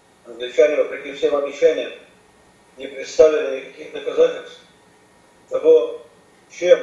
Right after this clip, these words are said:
он якобы был отравлен. Он и его дочь.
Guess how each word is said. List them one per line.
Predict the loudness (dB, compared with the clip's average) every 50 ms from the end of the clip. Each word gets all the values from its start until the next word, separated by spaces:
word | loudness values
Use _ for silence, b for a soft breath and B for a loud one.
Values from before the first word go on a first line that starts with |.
| -2 -12 -14
он | -14 -10
якобы | -2 -2 -2 -2 -2 -6 -16 -20 -20 -18
был | -12 -6 -6
отравлен. | -6 -6 -6 -12 -20 _ _ _ _ _ _ _ _ _ _ _ _ _ _ _ _ _ _ _ _ _ _ _ _ _ _ _ -2
Он | 2 2 2 2 0
и | -4
его | -6 -6 -8 -8
дочь. | -8 -12 -16 -18